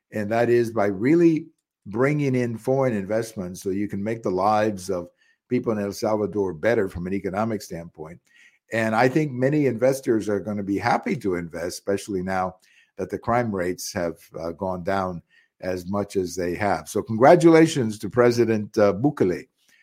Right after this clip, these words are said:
of El Salvador. You know, he, he's a really good look, a cool looking guy. He's a good looking guy, but I mean, he's a really cool looking guy. He looks like a movie star.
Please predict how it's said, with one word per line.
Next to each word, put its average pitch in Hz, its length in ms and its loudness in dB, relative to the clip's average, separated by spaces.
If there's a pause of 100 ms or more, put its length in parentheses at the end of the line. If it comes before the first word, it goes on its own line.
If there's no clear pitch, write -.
(260)
of 95 140 -10
El 98 120 -4
Salvador. 95 760 0
You 107 100 -4
know, 98 320 -4
he, 123 300 -6
he's 175 220 2
a 131 60 8
really 120 380 8
good 104 240 2
look, 104 240 -2 (240)
a 95 100 -6 (200)
cool 165 580 6
looking 117 440 0
guy. 113 260 2
He's 85 100 -8
a 90 60 -6
good 147 180 2
looking 110 240 -2
guy, 92 200 -2
but 101 120 -6
I 104 40 -4
mean, 107 160 -6 (280)
he's 117 160 -2
a 123 60 2
really 156 400 6
cool 156 360 4
looking 127 340 0
guy. 131 240 4
He 110 60 2
looks 185 200 0
like 98 160 -4
a 95 40 -10
movie 127 360 -2
star. - 480 -14